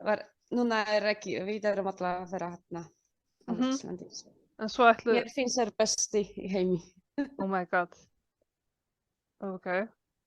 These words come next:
Speaker 2: Þannig að svo breyttuð þið um skoðun, tak? Zmieniliście zdanie, nie? Að
Speaker 1: Já.
Speaker 2: breyta um skoðun. Ég, mhm. Zo brengt hem weer een skoden. Podejrzewam, ż-, że, nie wiem, mm, z mężem lub partnerem,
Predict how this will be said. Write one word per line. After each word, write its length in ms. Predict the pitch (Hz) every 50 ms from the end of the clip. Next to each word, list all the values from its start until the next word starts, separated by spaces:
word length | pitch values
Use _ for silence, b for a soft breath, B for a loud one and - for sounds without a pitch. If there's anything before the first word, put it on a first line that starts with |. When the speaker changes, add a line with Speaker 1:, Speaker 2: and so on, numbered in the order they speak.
| _ -
Speaker 2:
Þannig 180 | 202 196 190 190
að 200 | 185 - - -
svo 220 | - - 269 254
breyttuð 460 | 220 - 254 311 320 - - - 269
þið 100 | 247 240
um 80 | 226 226
skoðun, 540 | - - - 285 277 240 196 - - 165 -
tak? 220 | - 175 208 202
Zmieniliście 480 | - 226 220 226 233 220 - - 220 214
zdanie, 380 | 185 - 220 208 185 - 151
nie? 140 | 165 196 214
Að 100 | - 185
Speaker 1:
Já. 80 | 220 202
Speaker 2:
breyta 360 | - 208 214 208 - 202 196 202
um 60 | 196 196
skoðun. 480 | - - 220 208 196 190 190 185 185 - _ _ _ _ _ _ _ _ _ _ -
Ég, 180 | 202 190 190 190 _ _ _ _ _ -
mhm. 260 | 175 - - 285 359 - _ _ b b b b b
Zo 140 | - - 226
brengt 340 | 226 - 247 247 - - -
hem 120 | 247 233
weer 240 | 233 240 233 233 226 - - - - - _ _ b b b b b b -
een 120 | 104 101
skoden. 760 | - - - - - 233 240 247 240 190 196 208 240 330 359 - _ _ _ _ _ _ _ _ _ _ _ _ _ _ _ _ _ _ _ _ _ _ _
Podejrzewam, 680 | - 208 190 - 214 208 214 220 226 214 214 214 208 208
ż-, 100 | 202 - - 214
że, 400 | 202 - - 214 202 202 190 -
nie 180 | - 214 214 214
wiem, 280 | 214 214 208 202 - - _ _ _ _ _ _ _ _ _ _ _ _ -
mm, 280 | 226 220 220 220 214 214
z 120 | - -
mężem 520 | 240 226 226 226 226 233 220 254 226 220 226
lub 140 | 226 -
partnerem, 640 | - - 226 220 - - 240 233 233 247 262 302 339